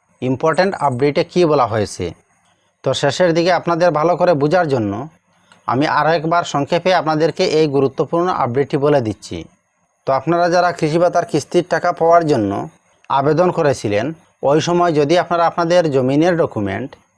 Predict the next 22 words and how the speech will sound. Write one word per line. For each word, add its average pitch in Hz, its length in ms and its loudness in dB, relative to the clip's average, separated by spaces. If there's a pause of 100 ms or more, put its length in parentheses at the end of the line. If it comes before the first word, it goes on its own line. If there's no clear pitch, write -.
(280)
এক 147 380 0
দু 160 120 2
দু 160 140 0
হাজার 165 420 0
উনিশের 156 520 0 (480)
পরের 156 380 2
জমিনের 147 460 0
ডকুমেন্ট 147 460 0
দিয়েছিলেন, 110 680 -2 (340)
তারপর 143 640 0 (300)
যদি 127 300 0
আপনাদের 165 460 0
ফ্যামিলিতে 160 680 0
একজনের 165 460 0
বেশি 139 460 0
মেম্বার 139 440 2 (420)
এই 143 180 2
বেনিফিট 135 580 0
পেয়ে 165 220 2
থাকেন, 113 460 -8 (480)
তাহলে 160 380 2
এক্ষেত্রে 143 760 0